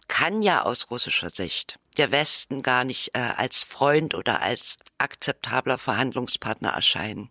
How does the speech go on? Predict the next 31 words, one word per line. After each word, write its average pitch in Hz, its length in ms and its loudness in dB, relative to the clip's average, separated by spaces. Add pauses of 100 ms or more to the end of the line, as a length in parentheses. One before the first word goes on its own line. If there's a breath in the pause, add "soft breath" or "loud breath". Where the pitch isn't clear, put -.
(140)
Und - 280 0 (180)
wenn 180 380 2
wir 196 120 6
Verhandlungen 156 760 0
wollen 135 500 0 (760)
und, 156 340 2
äh, 139 220 0
nicht 156 360 2
sozusagen, 127 680 0
äh, 123 300 -6 (180)
zittern 160 340 4
vor - 260 2
Angst, - 440 0 (520 soft breath)
in 160 140 4
den 143 140 4
nächsten 147 360 2
dreißig - 440 0
Jahren 123 240 2
uns, 165 300 2
unsere 139 280 -2
Kinder 143 400 2
und - 160 2
unsere 110 300 0
Kindeskinder - 640 2
einmauern 120 580 0
wollen, 110 280 0 (500 loud breath)
dann 139 200 2
müssen 170 340 2
wir 156 180 2
unseren - 320 0
Ton-, - 280 0